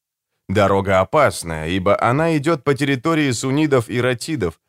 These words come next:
и рассказ о самом этом странстве достоин стать легендой.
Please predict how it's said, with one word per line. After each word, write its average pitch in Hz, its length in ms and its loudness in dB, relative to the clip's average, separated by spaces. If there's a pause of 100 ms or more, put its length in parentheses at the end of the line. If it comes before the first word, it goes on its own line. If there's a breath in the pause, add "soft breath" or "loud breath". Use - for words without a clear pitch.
(160)
и 104 80 2
рассказ 110 560 2
о 95 140 0
самом 110 380 0
этом 101 260 0
странстве 139 640 -2
достоин 127 540 0
стать 123 300 -2
легендой. 123 600 -6